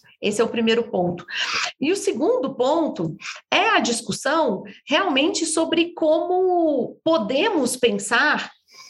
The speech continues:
é, nos reflexos disso, né, dessa ausência de orçamento a, a longo prazo. Que tipo de política nós vamos precisar reconstruir para a promoção da igualdade de gênero?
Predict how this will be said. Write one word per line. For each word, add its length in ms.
é, 260
nos 220
reflexos 840
disso, 540
né, 240
dessa 280
ausência 600
de 80
orçamento 840
a, 280
a 20
longo 360
prazo. 480
Que 220
tipo 480
de 480
política 960
nós 240
vamos 220
precisar 500
reconstruir 1200
para 320
a 40
promoção 540
da 100
igualdade 580
de 120
gênero? 560